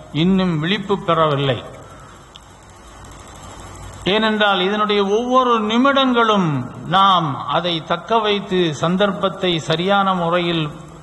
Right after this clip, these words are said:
பயன்படுத்த கடமைப்பட்டுள்ளோம். அத்தகைய மகத்துவமிக்க ஒரு நாளாக இந்த நாள் இருக்கின்றது.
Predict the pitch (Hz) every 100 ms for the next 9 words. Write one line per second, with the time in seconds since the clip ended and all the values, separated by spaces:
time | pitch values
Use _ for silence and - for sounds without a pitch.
0 | - - - - 151 196 233 226 214 208
1 | 202 196 190 160 180 220 208 185 175 170
2 | 165 160 151 143 127 139 - 175 175 170
3 | 165 147 143 156 190 202 208 196 180 170
4 | 180 175 160 160 151 147 160 156 147 143
5 | 139 135 143 139 135 131 120 117 120 104
6 | 92